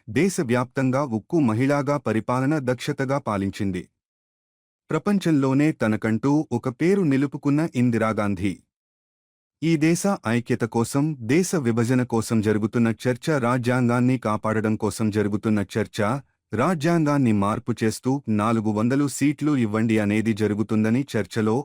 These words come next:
ఆనాడు ఈ దేశం ఐక్యంగా ఉండాలని ఇంటెలిజెన్స్ హెచ్చరిస్తున్నా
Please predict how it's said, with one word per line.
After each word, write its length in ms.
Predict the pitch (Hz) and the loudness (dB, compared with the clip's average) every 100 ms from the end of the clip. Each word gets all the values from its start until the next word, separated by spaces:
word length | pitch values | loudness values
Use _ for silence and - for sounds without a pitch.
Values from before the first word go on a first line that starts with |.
| - | -2
ఆనాడు 400 | 113 127 131 123 143 | -2 0 0 -2 -2
ఈ 80 | 123 | 0
దేశం 360 | 135 143 139 143 147 | 2 0 0 -2 -2
ఐక్యంగా 460 | 113 123 147 139 143 | -2 -2 0 0 0
ఉండాలని 560 | 127 107 107 107 107 127 - | 0 0 0 2 0 0 0
ఇంటెలిజెన్స్ 640 | 131 143 143 120 123 117 | 0 0 0 0 -2 -2
హెచ్చరిస్తున్నా 680 | 113 98 110 104 - 110 107 | -6 -4 -2 -2 -2 0 0